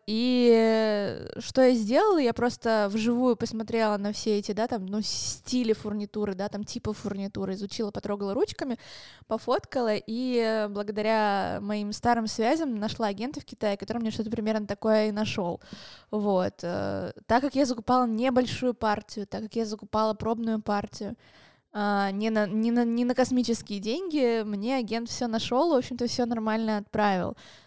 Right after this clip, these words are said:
Но если это была бы большая партия, я бы <laughs> очень сильно задумалась, нужно ли с этим человеком сотрудничать, а, потому что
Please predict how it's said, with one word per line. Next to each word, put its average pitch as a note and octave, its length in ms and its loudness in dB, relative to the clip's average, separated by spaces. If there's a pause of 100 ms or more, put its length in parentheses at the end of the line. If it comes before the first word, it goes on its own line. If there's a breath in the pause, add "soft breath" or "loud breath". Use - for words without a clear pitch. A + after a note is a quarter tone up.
(200 loud breath)
Но A3 720 10
если A#3 320 2
это C4+ 140 2
была G#3+ 200 6
бы A3 180 2 (100)
большая G#3+ 680 0
партия, A3 500 0
я B3 200 4
бы C#4 180 8
<laughs> - 80 0
очень C4 320 8
сильно A3 300 -2
задумалась, G3+ 500 -4
нужно G#3+ 220 -4
ли G#3 120 0
с A3+ 60 0
этим A3 180 -2
человеком G3+ 380 -4
сотрудничать, C#4 680 -6 (540 loud breath)
а, G3+ 440 2
потому G#3 340 -2
что G#3+ 140 -6